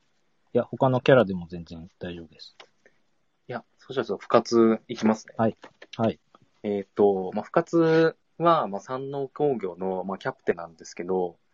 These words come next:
Speaker 2: まあ、皆さんスラムダンク、まあ、読まれてる方が多いと思う中で、まあ、キャプテンって、まあ、どのチームも、まあ、本当にこう、キャプテンシーというか、まあ、理想のキャプテン像だと思うんですよね。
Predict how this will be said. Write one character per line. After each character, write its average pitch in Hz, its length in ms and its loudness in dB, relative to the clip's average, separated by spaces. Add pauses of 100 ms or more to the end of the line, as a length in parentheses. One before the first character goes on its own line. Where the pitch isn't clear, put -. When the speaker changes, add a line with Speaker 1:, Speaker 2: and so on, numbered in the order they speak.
(500)
Speaker 2:
ま 117 240 -2
あ、 113 40 4
皆 135 200 0
さ 135 140 -4
ん 101 40 -2
ス - 140 -2
ラ 160 80 2
ム 170 100 0
ダ 165 100 2
ン 165 100 -2
ク、 127 340 -2
ま 131 100 -2
あ、 - 20 2
読 123 100 2
ま 139 120 0
れ 139 60 0
て - 120 -2
る 87 80 -4
方 98 220 -6
が 87 80 -4
多 98 180 4
い 95 40 -8
と 87 120 -12
思 95 200 -4
う - 20 -10
中 87 220 -16
で、 87 320 -6 (540)
ま - 40 -10
あ、 - 20 -16
キ - 100 -14
ャ 104 80 -4
プ - 120 -20
テ 190 140 4
ン 98 100 -4
っ - 20 -20
て、 92 540 2
ま 117 120 2
あ、 - 20 0
ど 165 140 6
の 202 120 8
チ - 200 4
ー 127 60 8
ム 95 100 2
も、 90 380 0
ま 120 100 -6
あ、 - 20 -6
本 165 180 -4
当 - 120 -4
に 147 160 -4
こ 135 520 8
う、 - 40 -20 (800)
キ - 80 -10
ャ 160 40 -10
プ - 140 -20
テ 220 160 0
ン 208 100 2
シ 110 240 0
ー 87 80 -6
と 95 120 0
い 90 60 2
う 87 40 -4
か、 78 360 0
ま 131 120 -4
あ、 - 20 0
理 127 100 0
想 196 180 0
の 190 100 2
キ - 100 0
ャ 175 60 2
プ - 100 -20
テ 196 120 4
ン 190 80 4
像 92 160 2
だ 92 120 -2
と 85 120 -6
思 95 180 -2
う 90 40 -4
ん 87 40 -10
で 82 80 -20
す - 120 -16
よ 90 40 -10
ね。 85 220 -10